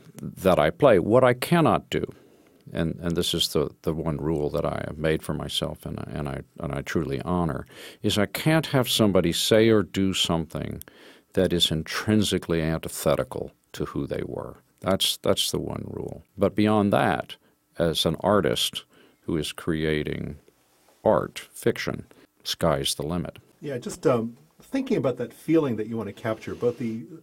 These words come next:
Speaker 2: not being antithetical to an individual, but also capturing the mood. When reading this, I, when you set up all the way at the beginning, it reminded me of things that I read when I, uh, read The Passage of Power by Robert Caro,
Speaker 1: Hmm.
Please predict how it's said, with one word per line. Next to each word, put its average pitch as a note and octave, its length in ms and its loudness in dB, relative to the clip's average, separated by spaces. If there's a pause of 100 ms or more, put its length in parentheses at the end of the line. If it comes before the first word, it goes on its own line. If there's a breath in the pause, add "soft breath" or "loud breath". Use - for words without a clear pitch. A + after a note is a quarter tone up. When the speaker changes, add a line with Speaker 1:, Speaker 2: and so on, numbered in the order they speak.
(140)
Speaker 2:
not C3+ 260 -4
being B2 220 -2
antithetical A2+ 560 -4
to G2 400 -8 (400 soft breath)
an A2 100 -8
individual, A2 540 -4
but G#2+ 120 -10
also A2+ 240 -6
capturing A2+ 460 -6
the G#2 80 -4
mood. G2+ 300 -2 (920 soft breath)
When E3 200 0
reading G#3 280 2
this, D#3+ 200 -2
I, B2 80 0 (280)
when C#3 180 -4
you C3+ 80 0
set E3+ 280 2
up E3 140 -2
all C3+ 100 4
the C3 80 -4
way A#2 100 0
at A2 60 -4
the A#2+ 60 -6
beginning, A2+ 300 -2
it A2 60 -4
reminded C3 520 0
me A#2+ 120 0
of G#2 120 -2
things B2 280 -4
that A2+ 100 -2
I - 20 2
read G#2+ 240 0
when G#2 160 -6
I, G2 140 -4 (200)
uh, F#2+ 200 -8
read G2+ 300 -6
The G#2+ 100 -8
Passage G2+ 360 -8
of F#2+ 120 -18
Power F#2 280 -4
by E2 140 -12
Robert F2 400 -10
Caro, D2+ 360 -10
Speaker 1:
Hmm. E2 100 -10